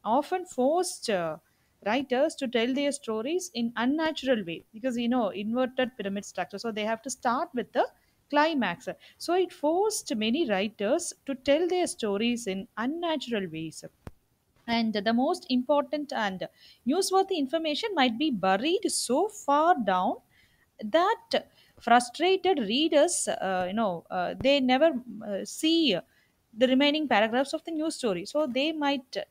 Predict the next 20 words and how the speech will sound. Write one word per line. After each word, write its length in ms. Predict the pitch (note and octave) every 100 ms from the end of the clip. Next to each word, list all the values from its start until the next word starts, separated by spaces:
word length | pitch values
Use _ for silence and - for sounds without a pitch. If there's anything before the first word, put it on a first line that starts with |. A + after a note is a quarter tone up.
| _ _ _ A3 -
skip 320 | A3 - F#4+ G4+
those 360 | C#4+ C#4 D#4 - -
news 260 | A#3 B3 B3+
stories. 560 | A#3 F#3+ E3 D#3+ - D3+ _ _ _ _ _ _ _ _ G3+
There 320 | D4+ F#4 B4+ -
comes 500 | B3 G#3+ F3+ - - D3 _ _ _ _ -
the 200 | G3+ -
hourglass 560 | G#3 A#3 A#3+ B3+ C4
pattern 680 | - G#3+ G3+ - A3 G3 D#4 G4+
as 360 | - F3+ F3 - F3+
one 440 | C4+ F#4 G3 A#3+ A4+ - _ _ _ _ -
that 360 | F#3+ G3 - -
combines 640 | A#3 B3 C#4+ F4 G#4 G#4
the 120 | - A#3+
strengths 760 | - - C#4 G4 - - - -
of 160 | A#3+ -
the 120 | A#3+ -
inverted 600 | G#3+ A3+ B3 C4 B3+ B3 -
pyramid 540 | F3+ F3+ G3 G#4 C#5 - _ _ _
and 460 | A3+ C#4+ G4+ G4+ -